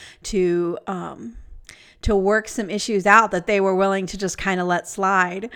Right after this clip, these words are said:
I think there is a blessing in that. I think that there has been great blessing in knowing that God is with me and feeling his comfort in a way that I did not know it before. God is also bringing about a greater compassion in me for people who suffer,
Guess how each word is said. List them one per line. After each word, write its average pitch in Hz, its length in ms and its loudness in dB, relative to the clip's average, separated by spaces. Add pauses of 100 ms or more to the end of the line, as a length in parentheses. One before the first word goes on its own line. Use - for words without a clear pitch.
(360)
I 196 480 4
think 208 460 2
there 196 240 6
is 185 180 -2
a 180 80 -2
blessing 196 440 0
in 185 100 -2
that. 175 240 0
I 175 120 0
think 208 340 -4
that 196 180 -2 (240)
there 202 180 2
has 185 260 -4
been 196 340 -4
great 220 340 0
blessing 190 460 -4
in 190 300 -6
knowing 196 400 -2
that 170 180 -6
God 190 220 -2
is 185 160 -8
with 233 200 2
me 208 200 -4
and 180 180 -6
feeling 240 380 -2
his 226 160 -8
comfort 196 520 -6 (360)
in 220 100 -2
a 214 80 4
way 214 180 6
that 202 140 2
I 185 140 2
did 190 280 -4
not 202 300 -2
know 202 320 0
it - 160 -6
before. 190 760 -4 (640)
God 220 160 6
is 220 120 2
also 226 300 4
bringing 214 360 0
about 208 280 2
a 196 60 -2
greater 202 320 0
compassion 220 640 2
in 185 140 -4
me 175 120 -6
for 190 160 -8
people 196 300 -2
who 190 100 -4
suffer, 202 640 -8